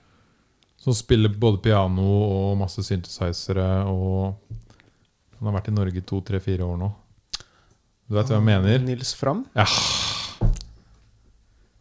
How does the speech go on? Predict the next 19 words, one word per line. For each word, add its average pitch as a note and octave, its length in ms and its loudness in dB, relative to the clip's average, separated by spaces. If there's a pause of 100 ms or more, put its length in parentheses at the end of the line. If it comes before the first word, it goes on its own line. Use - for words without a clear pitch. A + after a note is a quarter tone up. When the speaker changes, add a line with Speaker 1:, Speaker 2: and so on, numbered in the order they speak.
(280)
Speaker 1:
Der A#2+ 340 12
har A2 100 10
du A2 60 10
en G#2+ 120 8
kar G#2 280 10
som A2 160 4
har G#2 80 8
nailet G2+ 720 8
det F#2+ 80 8
alene. F#2+ 460 6 (100)
Altså, G#2+ 160 6
Speaker 2:
Ja. G#2 140 10
Speaker 1:
he-, A2+ 320 4
halve A#2 280 8
publikum G#2 520 4
sitter G2 300 0
og G2 160 2
gråter, F2 640 2
liksom, B2 280 6